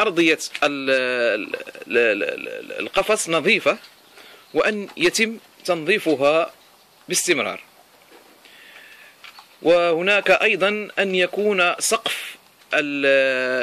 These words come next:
القفص متيناً، آه، بحيث لا يتسرب الماء.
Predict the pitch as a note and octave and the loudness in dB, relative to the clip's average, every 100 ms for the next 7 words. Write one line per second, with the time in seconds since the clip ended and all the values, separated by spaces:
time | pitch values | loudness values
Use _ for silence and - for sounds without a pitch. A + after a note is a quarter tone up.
0 | A#2 D#2+ - - - - - - - - | 0 0 -4 -4 -4 -4 -4 -4 -4 -6
1 | - - C#3 - A3 G#3+ A3 - - - | -6 -2 -2 0 0 0 -2 -6 -10 -14
2 | - C3+ F3 G3+ A3 D#3 F#3 - - _ | -14 -2 -2 2 2 2 -2 -8 -18 _
3 | _ _ - C#3 C3 - G#3 F3+ G#3+ F#3+ | _ _ 2 2 2 4 2 4 2 2
4 | F3 F3 F#3 G3+ - C#3 B2+ G#2 | 0 0 -2 -6 -4 -2 -2 -4